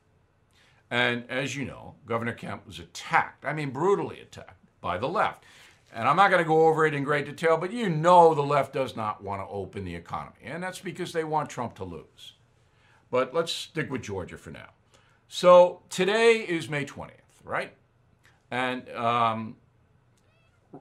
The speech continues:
uh, yesterday, 'cause this is the latest data we have, thre-,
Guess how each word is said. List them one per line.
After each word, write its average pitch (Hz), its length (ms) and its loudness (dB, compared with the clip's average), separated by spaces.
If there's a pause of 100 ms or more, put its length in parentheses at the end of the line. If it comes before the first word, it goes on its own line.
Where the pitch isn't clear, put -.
(140)
uh, 107 420 0
yesterday, 110 680 -2
'cause 113 180 -12
this 113 140 -12
is - 40 -14
the 101 220 -12
latest 101 340 -8
data 90 180 -8
we 78 140 -12
have, 69 240 -16
thre-, 190 320 -2